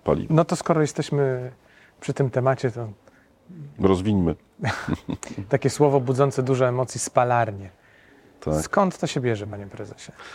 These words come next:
Speaker 1: Nie
Speaker 2: One
Speaker 1: wiem.
Speaker 2: są
Speaker 1: Nie wiem.
Speaker 2: złe, czy nie są? No, wiem, co pan odpowie, no, ale ludzie tak się zastanawiają. Nie, spalarnia to samo zło, a inni mówią: "Nie,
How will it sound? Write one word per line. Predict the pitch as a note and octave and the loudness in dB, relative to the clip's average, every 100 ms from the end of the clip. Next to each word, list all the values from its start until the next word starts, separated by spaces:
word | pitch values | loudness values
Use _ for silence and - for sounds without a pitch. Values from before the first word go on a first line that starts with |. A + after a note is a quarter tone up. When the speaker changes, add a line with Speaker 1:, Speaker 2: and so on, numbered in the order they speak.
| - - | -20 2
Speaker 1:
Nie | D#3 | 6
Speaker 2:
One | C3+ | 8
Speaker 1:
wiem. | D3 | 6
Speaker 2:
są | - D3 | 6 4
Speaker 1:
Nie | B2 | 4
wiem. | C#3 | 4
Speaker 2:
złe, | D3 C#3+ F#3 G#3+ - _ _ - - | 6 6 6 2 -4 _ _ -20 2
czy | C#3+ | 6
nie | D3 D3+ | 6 6
są? | - A#2 C#3 | 2 -2 4
No, | D3 C3 - - - | 2 2 -12 -20 -4
wiem, | B2 C#3+ | 2 4
co | C3 | 4
pan | D#3 D#3+ | 4 2
odpowie, | E3+ - F3 A2+ | 0 4 2 2
no, | A#2 | 0
ale | D3 D#3 D3 - - | 4 4 2 -6 0
ludzie | C#3+ D3+ | 4 6
tak | E3 - | 4 2
się | D#3+ | 0
zastanawiają. | E3 F#3 F#3 C#3+ A#2 G#2+ - - | 0 2 4 4 2 -2 -6 -2
Nie, | C3+ | -2
spalarnia | - C#3+ D3+ D#3 D3+ D3+ D3 C#3+ - - _ _ | 2 4 4 2 2 4 2 0 -12 -20 _ _
to | - | 0
samo | C#3 E3 D3 C3+ | 2 4 4 2
zło, | A#2+ A2+ A2+ | 4 2 4
a | |
inni | B2+ C3 | 2 2
mówią: | C3 B2 A#2+ | 2 2 2
"Nie, | B2 B2 B2 C#3+ G3 | 4 6 6 6 4